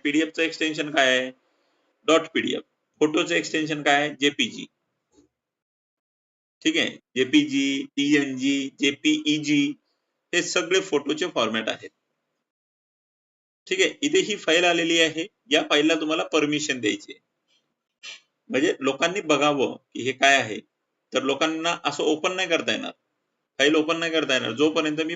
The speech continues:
परमिशन देणार नाही, तोपर्यंत या ठिकाणी तुम्हाला हे करता येणार नाही. State and Capitalचं आहे हे,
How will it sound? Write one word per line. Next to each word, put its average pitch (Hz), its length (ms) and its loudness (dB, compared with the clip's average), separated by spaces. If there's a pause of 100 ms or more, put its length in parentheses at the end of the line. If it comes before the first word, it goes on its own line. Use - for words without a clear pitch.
(100)
परमिशन 151 420 -4
देणार 151 260 -4
नाही, 151 240 -6 (880)
तोपर्यंत 147 400 0
या 143 180 0
ठिकाणी 135 340 -2 (720)
तुम्हाला 131 380 0 (880)
हे 123 100 -4
करता 113 260 -2
येणार 110 200 -6
नाही. 110 120 -10
State 127 320 -4
and 139 220 -6
Capitalचं 127 560 -4
आहे 117 260 -4
हे, 123 180 -6